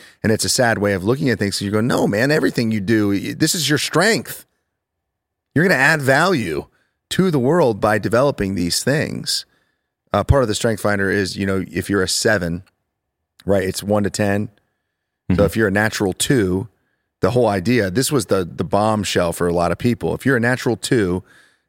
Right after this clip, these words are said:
Speaker 1: at woo, if you work really, really hard at it, you'll, you'll only ever be a five.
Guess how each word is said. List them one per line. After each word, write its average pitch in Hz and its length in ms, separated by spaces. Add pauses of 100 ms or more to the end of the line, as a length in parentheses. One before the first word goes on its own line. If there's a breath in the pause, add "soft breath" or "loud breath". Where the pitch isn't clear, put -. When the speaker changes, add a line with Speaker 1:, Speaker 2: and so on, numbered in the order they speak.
(140 soft breath)
Speaker 1:
at 101 160
woo, 95 500 (760)
if 110 100
you 113 100
work 117 280
really, 113 420
really 104 240
hard 95 340
at 107 180
it, 127 200 (600)
you'll, 104 240
you'll 104 180
only 101 240
ever 90 220
be 85 160
a 80 80
five. 55 440